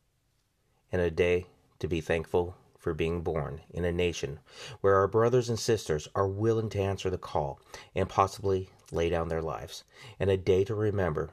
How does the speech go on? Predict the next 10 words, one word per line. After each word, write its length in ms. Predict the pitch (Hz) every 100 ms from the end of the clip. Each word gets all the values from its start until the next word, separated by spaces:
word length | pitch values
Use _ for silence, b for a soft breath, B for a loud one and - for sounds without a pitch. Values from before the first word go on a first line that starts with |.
| _
those 240 | 76 80 80
brave 220 | 92 85
heroes 440 | 87 73 60 - - _ -
that 140 | 80
paid 220 | 87 98 82
the 140 | 85
ultimate 360 | 85 87 90 82
sacrifice 680 | 82 76 - - 55 - _ B B B
for 240 | - 98
us 300 | 95 95 -